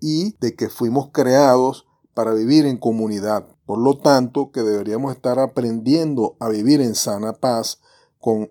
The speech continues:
otros muchos seres humanos. ¿Podemos asegurar honestamente que estamos haciendo eso?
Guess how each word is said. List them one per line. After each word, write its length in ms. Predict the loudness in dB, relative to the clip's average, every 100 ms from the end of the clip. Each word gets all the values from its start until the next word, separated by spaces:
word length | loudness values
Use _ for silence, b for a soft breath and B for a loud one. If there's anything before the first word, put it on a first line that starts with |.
| _
otros 400 | -2 0 0 -2
muchos 460 | 2 2 2 -2 0
seres 240 | 0 0
humanos. 640 | -2 -4 -4 -8 -12 -16 _ _ _ _ _ _ _ _ _ _
¿Podemos 360 | -6 -4 -2 -2
asegurar 600 | 0 0 2 0 0 -2
honestamente 880 | -4 -4 -4 0 2 2 0 -2 -2
que 80 |
estamos 360 | -2 -4 0 0
haciendo 400 | 2 0 6 6
eso? 380 | 6 0 -12